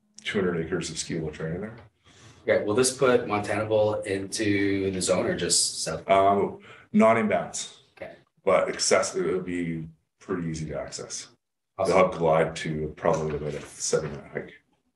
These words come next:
Speaker 1: ten minute hike maybe. So potentially, there's a potential to bring it in bounds as like a control or a controlled, uh, backcountry zone. Uh, it's kind of, we're kicking around how that would work,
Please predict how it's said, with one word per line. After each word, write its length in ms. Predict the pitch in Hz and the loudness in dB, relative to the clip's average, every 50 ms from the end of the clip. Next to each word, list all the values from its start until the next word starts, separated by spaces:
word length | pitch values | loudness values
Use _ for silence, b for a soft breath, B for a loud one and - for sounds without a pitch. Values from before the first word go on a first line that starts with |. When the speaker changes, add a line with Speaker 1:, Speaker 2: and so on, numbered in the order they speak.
| _ _ _ _ _ _ _ _ _ _ | _ _ _ _ _ _ _ _ _ _
Speaker 1:
ten 140 | - 87 85 | -6 -4 -2
minute 120 | 85 76 73 | -2 -2 -4
hike 180 | 78 80 80 | -6 -8 -6
maybe. 260 | - 85 85 - - - _ _ _ _ _ _ _ _ _ _ _ _ _ _ B B B B B B B B B _ _ _ _ | -4 -4 -4 -6 -8 -12 _ _ _ _ _ _ _ _ _ _ _ _ _ _ B B B B B B B B B _ _ _ _
So 180 | - - 80 73 | -10 -6 -6 -4
potentially, 720 | 73 - 104 101 - - - 143 135 - - 170 143 - - B B B | -4 -4 -6 -6 -6 -2 2 2 2 2 2 2 2 2 0 B B B
there's 180 | - 127 123 - | 2 4 4 2
a 40 | 117 | 0
potential 580 | 98 - - - 123 - - - 117 104 - | -6 -6 -6 -2 -2 -2 0 2 2 2 0
to 140 | - - - - | -2 -8 -12 -10
bring 260 | - 98 95 98 98 | -6 -4 -2 0 0
it 80 | 92 | -2
in 160 | 90 90 90 85 | -2 -2 -4 -4
bounds 320 | 90 87 87 98 95 95 | -2 -2 -2 -2 -2 -4
as 140 | 90 - - | -6 -6 -6
like 180 | 82 80 78 | -6 -6 -6
a 240 | 82 80 78 76 76 | -6 -6 -6 -6 -8
control 400 | 73 - - - - - 90 85 | -12 -14 -16 -18 -8 -4 -2 0
or 220 | 78 80 80 78 78 | 2 2 0 -2 -2
a 60 | 78 | -6
controlled, 680 | - - - - 87 82 82 82 - - - - - - - | -10 -8 -4 0 2 2 4 4 2 2 0 -4 -10 -12 -4
uh, 360 | - 80 78 78 76 76 73 71 - b b b b b b b b - | 0 2 2 2 0 -2 -6 -8 -12 b b b b b b b b 0
backcountry 420 | 76 73 - 104 92 - - 98 | 0 0 2 0 0 2 2 2
zone. 440 | 92 90 90 90 101 120 123 - - _ - | 2 2 4 4 4 2 0 -2 -8 _ -12
Uh, 100 | - 78 73 - 71 73 | -12 -12 -12 -14 -16 -14
it's 100 | 71 - | -12 -12
kind 240 | - - 82 78 - | -6 -4 -2 -2 -2
of, 60 | 78 | -2
we're 220 | 76 78 73 73 71 | -2 -4 -4 -6 -8
kicking 280 | - - - - 117 85 | -6 -2 -2 0 0 0
around 220 | 78 73 73 73 | 0 -2 -2 -4
how 180 | - 78 76 73 | -4 -4 -2 -2
that 140 | 71 64 | -2 -4
would 200 | 69 69 - - | -4 -6 -8 -10
work, 260 | - 69 67 69 - | -8 -8 -8 -8 -8